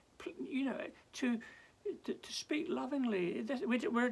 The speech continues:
we're disciples. We're all disciples, and we need one another. And it's, it's important we do these things appropriately.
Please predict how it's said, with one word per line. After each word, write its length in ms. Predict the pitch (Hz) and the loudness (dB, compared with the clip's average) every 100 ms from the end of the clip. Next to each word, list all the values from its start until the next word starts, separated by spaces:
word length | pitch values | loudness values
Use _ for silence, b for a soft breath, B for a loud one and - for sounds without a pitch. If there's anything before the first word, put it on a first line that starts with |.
| 226 | 2
we're 100 | 247 | 0
disciples. 640 | 226 - 254 254 - 175 165 | 0 0 -2 -2 -6 -10 -6
We're 140 | 233 | 0
all 140 | 233 247 | 2 2
disciples, 580 | 208 - 240 233 196 202 | 0 2 2 2 0 0
and 140 | 202 | 0
we 100 | 202 | 2
need 240 | 208 214 | 2 2
one 140 | 185 190 | 2 2
another. 300 | 196 190 180 B B B | 2 2 -2 B B B
And 160 | 247 196 | -8 -6
it's, 140 | - | -6
it's 180 | 415 - | -8 -6
important 360 | 330 - 359 370 | -6 -4 0 0
we 160 | 220 | 2
do 40 | 214 | 4
these 220 | 202 180 | 4 2
things 180 | 196 175 | 0 0
appropriately. 1000 | 180 - - 233 233 - 143 - 143 | -4 -6 -2 -2 -2 -2 -2 0 -4